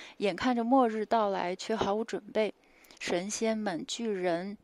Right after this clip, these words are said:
妖魔一起陷入混战，奥丁也被巨狼芬里尔活吞，太阳神的大火烧毁了一切，大地成焦土，海洋沸滚，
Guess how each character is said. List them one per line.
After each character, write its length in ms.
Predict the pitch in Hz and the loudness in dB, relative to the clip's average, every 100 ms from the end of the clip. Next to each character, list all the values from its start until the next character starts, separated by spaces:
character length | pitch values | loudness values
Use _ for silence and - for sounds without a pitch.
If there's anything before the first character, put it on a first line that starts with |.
| _ | _
妖 240 | 233 233 | 4 4
魔 320 | 226 180 180 - | 0 -4 -6 -4
一 80 | - | -8
起 320 | - - - | -6 -8 -8
陷 220 | - 214 | -6 -6
入 120 | 202 202 | -6 -6
混 280 | - 214 | -2 -2
战， 260 | 202 208 - - - - - _ | 0 -4 -4 -16 -20 -20 -20 _
奥 180 | 247 233 | 0 2
丁 280 | 240 240 | 2 2
也 120 | 220 196 | 2 0
被 280 | 214 202 | 2 2
巨 280 | 196 - 214 | 0 -2 0
狼 220 | 190 160 | 0 0
芬 240 | 208 202 208 | -2 -4 -4
里 100 | 196 | -2
尔 160 | - | -4
活 220 | - 165 180 | -2 -2 -2
吞， 320 | - 214 226 _ _ - | -2 -4 -8 _ _ -8
太 200 | - 226 | 0 2
阳 180 | 214 208 | 2 0
神 180 | - 208 | -6 -6
的 80 | 208 | 0
大 220 | 226 208 | 2 2
火 260 | - - | -2 -8
烧 220 | - 214 220 | -2 -2 0
毁 140 | 175 | -2
了 80 | 160 | -4
一 180 | 175 170 | -6 -4
切， 320 | - 220 - - - - | 0 0 -2 -8 -20 -2
大 180 | 208 208 | 0 2
地 140 | 202 | 0
成 240 | 196 180 196 | -2 -4 0
焦 240 | 226 233 | 0 0
土， 300 | - - - | -2 -10 -6
海 240 | 170 170 | -4 -4
洋 260 | 156 160 196 | -4 -4 -4
沸 220 | - 233 | 0 0
滚， 260 | - - | 2 -2